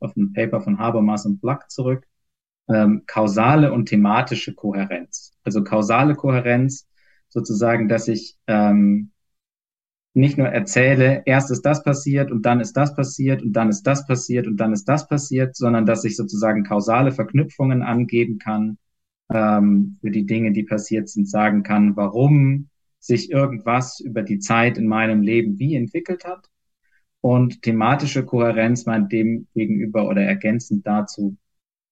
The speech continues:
dass ich sozusagen weiß, irgendwie, welche Themen in meinem Leben eine Rolle spielen, ähm, wie die sich so abwechseln, ähm, wie sie meinen Lebensverlauf bestimmen und so weiter und so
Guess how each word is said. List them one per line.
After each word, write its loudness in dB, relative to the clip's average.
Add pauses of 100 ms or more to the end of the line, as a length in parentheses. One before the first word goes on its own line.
(380)
dass 0
ich -8
sozusagen 0
weiß, 0
irgendwie, 0
welche 0
Themen 0
in 0
meinem 4
Leben -2
eine -2
Rolle -2
spielen, -2 (480)
ähm, -2 (1000)
wie 0
die 2
sich -2
so 0
abwechseln, 0
ähm, 2
wie -4
sie 0
meinen 4
Lebensverlauf 0
bestimmen 0
und -4
so -14
weiter -16
und -12
so -20